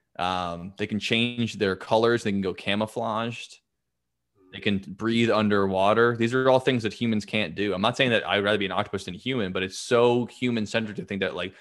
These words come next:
robots, before we know it, they're gonna, they're gonna have beards and have skin like us, and then what'll happen? It's like, well, I don't think that robots will, if they get to the point where they want to surpass humans, they won't need to become a human to do it. If you wanna be better than a rhinoceros,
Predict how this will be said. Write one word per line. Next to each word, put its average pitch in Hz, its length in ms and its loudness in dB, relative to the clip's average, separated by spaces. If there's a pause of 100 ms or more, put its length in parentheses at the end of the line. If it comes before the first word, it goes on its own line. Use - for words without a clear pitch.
(120)
robots, 139 500 6 (400)
before 175 280 4
we 170 120 6
know 175 140 8
it, 139 60 8
they're 117 60 6
gonna, 123 240 2
they're 113 160 0
gonna 127 220 2
have 107 300 0
beards 135 340 2
and 104 80 -2
have 104 140 -2
skin 139 320 -4
like 95 180 0
us, 127 200 6
and 104 100 0
then 127 160 4
what'll 95 200 2
happen? 90 300 -8
It's 87 140 -16
like, 95 120 -6
well, 107 220 -2
I - 60 4
don't 180 160 2
think 175 120 -2
that 127 100 0
robots 117 360 2
will, 95 240 -4 (120)
if 123 100 0
they 175 100 2
get 185 340 0
to 143 80 -12
the 143 60 -6
point 143 160 -2
where 123 60 0
they 113 80 2
want 117 180 2
to 101 80 0
surpass - 680 -4
humans, 104 440 -4
they 107 100 0
won't 117 220 0
need 123 220 0
to 101 100 0
become 101 460 -4
a 98 40 0
human 117 400 -4
to 95 100 -2
do 123 220 -2
it. - 220 -8 (340)
If 123 140 2
you 180 100 0
wanna 185 180 4
be 160 140 0
better 135 340 6
than 120 140 2
a 101 100 0
rhinoceros, 107 760 0